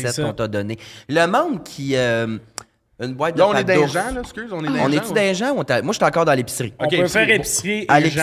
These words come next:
Speaker 1: l'épicerie.
Speaker 2: après.
Speaker 1: La dame a une, puis elle est toute seule. Elle n'a pas d'enfant, pas de chum, elle est toute seule. Elle a une boîte de pâtes d'ours.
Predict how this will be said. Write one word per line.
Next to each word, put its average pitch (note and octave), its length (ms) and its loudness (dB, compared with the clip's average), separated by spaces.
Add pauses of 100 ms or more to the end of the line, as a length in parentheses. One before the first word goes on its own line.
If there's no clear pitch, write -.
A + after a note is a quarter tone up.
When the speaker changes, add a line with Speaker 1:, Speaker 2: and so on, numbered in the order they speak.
Speaker 1:
l'épicerie. E3 120 0 (120)
Speaker 2:
après. B2 80 -12 (840)
Speaker 1:
La C3 200 2
dame A2+ 340 -2 (100)
a A#2+ 60 0 (160)
une, G#2+ 200 -6
puis - 180 -12
elle G#2+ 40 -6
est G2+ 40 -10
toute - 140 -20
seule. B2 220 -8 (120)
Elle F2 60 -12
n'a F#2 60 -10
pas F2 120 -10
d'enfant, G2 480 -8
pas - 140 -16
de - 120 -20
chum, F#2+ 200 -12
elle - 20 -12
est E2+ 40 -14
toute - 120 -20
seule. G2 160 -12 (400)
Elle G2 160 -4
a G#2+ 40 -4
une G#2+ 100 -6
boîte A#2 180 -4
de B2 80 -6
pâtes G#2+ 260 -6
d'ours. A2+ 420 -12